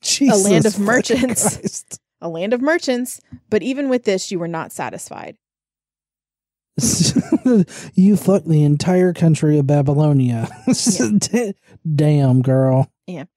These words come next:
Speaker 2: "I am filled with fury against you," declares the sovereign Lord, "when you do all these things, acting like a brazen prostitute. When you built your mounds at every street corner and made your lofty shrines in every public square,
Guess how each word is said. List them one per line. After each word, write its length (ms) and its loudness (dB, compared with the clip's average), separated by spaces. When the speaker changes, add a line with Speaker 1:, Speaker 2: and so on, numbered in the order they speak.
Speaker 2:
"I 80 0
am 160 0
filled 300 -2
with 140 -8
fury 340 0
against 440 -4
you," 120 -4
declares 380 -6
the 60 -8
sovereign 440 -6
Lord, 280 -4
"when 180 -4
you 100 -2
do 260 -4
all 160 -2
these 220 -8
things, 420 -4
acting 300 -6
like 160 -4
a 60 -4
brazen 440 -6
prostitute. 720 -10
When 140 0
you 120 -2
built 260 2
your 140 -2
mounds 360 -4
at 100 0
every 240 -4
street 260 -8
corner 280 -6
and 140 -6
made 200 -6
your 120 -4
lofty 360 -6
shrines 420 -8
in 80 -10
every 200 -8
public 340 -6
square, 480 -8